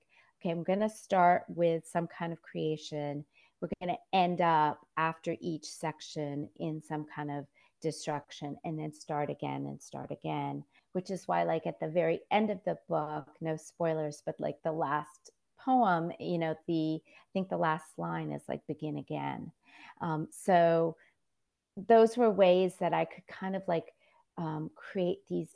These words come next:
scaffoldings, um, in each unit, which was, like, I wanted to have an opening of creation and destruction. I wanted to have a, an erasure,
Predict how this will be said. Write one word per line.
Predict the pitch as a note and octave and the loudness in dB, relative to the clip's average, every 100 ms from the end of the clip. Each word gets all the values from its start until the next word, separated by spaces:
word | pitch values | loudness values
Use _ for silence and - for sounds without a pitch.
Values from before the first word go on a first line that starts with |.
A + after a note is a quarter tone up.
| - | -6
scaffoldings, | F#3+ F3 F#3 F3 E3 D#3+ C#3+ C#3 D3+ D3+ - - - | 0 0 0 -2 0 -2 -4 -6 -8 -10 -14 -12 -6
um, | D3 D3+ - | -4 -6 -4
in | F3+ E3 | -4 -4
each | - E3 - | -6 -8 -8
unit, | E3+ E3 D#3 D3 C#3 - - | -6 -4 -2 -4 -6 -10 -12
which | - D#3+ - | -10 -10 -8
was, | D#3 D3+ D3 _ _ _ - | -4 -4 -6 _ _ _ -12
like, | - D#3+ D#3 - _ | -2 0 -2 -6 _
I | F3 D#3+ - | -4 -4 -6
wanted | F3+ F3 F3 - F3 | -2 0 -2 -4 -8
to | - | -10
have | E3 F#3 F3+ E3+ E3+ - - | -10 -2 0 0 -2 -6 -6
an | E3+ - | -6 -2
opening | F3 E3+ - E3 D#3+ | -2 -2 -2 -6 -6
of | D3+ | -8
creation | - E3 D#3 D3+ - D3 | -8 -6 -2 -4 -6 -10
and | C#3+ | -8
destruction. | D3 - - A#3 A#3 - F#3 F3 F3+ _ _ _ - | -10 -4 0 0 -2 -8 -6 -6 -8 _ _ _ -2
I | F3+ | 0
wanted | F3 F3 F3 | 2 0 -2
to | F#3 | -6
have | F3 E3 D#3+ D#3+ | -6 -2 -2 0
a, | D#3 D3+ - | 0 0 -2
an | E3+ D#3+ | -4 -4
erasure, | D#3 E3+ E3+ - E3 D3 D3 C#3+ | 0 0 -2 -4 -4 -2 -2 -6